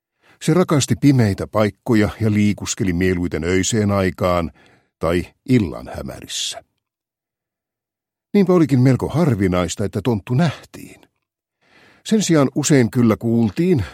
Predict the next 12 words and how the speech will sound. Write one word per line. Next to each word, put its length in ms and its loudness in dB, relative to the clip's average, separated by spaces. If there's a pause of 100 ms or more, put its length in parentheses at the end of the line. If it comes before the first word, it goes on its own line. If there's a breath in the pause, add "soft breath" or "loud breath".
(140 loud breath)
kuinka 280 -2
se 160 -4
kolisteli 640 0
jossakin 460 -2
hämärässä 560 -2
nurkassa 680 -6 (220 soft breath)
tai 180 -4
ullakolla. 680 -10 (580 soft breath)
Tonttuko 560 -4
se 160 -10
siellä 360 -12
kolaa, 600 -12